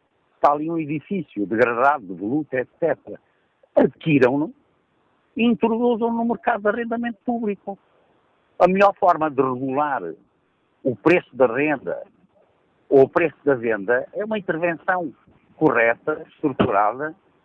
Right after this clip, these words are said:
no mercado. E, de facto, nas últimas duas ou três décadas, a questão habitação deixou de estar no agendamento político,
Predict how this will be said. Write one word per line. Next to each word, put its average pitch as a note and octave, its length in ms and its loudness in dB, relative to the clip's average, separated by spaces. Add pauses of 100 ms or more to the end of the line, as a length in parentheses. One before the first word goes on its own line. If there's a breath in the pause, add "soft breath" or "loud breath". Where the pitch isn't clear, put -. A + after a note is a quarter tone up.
(180)
no G3+ 80 -2
mercado. C4+ 600 -2 (840)
E, - 120 -2
de - 200 -10
facto, B2 320 2
nas C#3 160 0
últimas B2 480 -4
duas B2+ 260 0
ou A2 120 -2
três A#2 300 -2
décadas, A2 520 -2 (640)
a - 80 4
questão - 400 -2
habitação E3 800 -2 (280)
deixou G3 460 4
de - 80 -14
estar G#3+ 300 -4
no A#3 160 -4
agendamento A3 560 -6
político, F#3+ 720 -8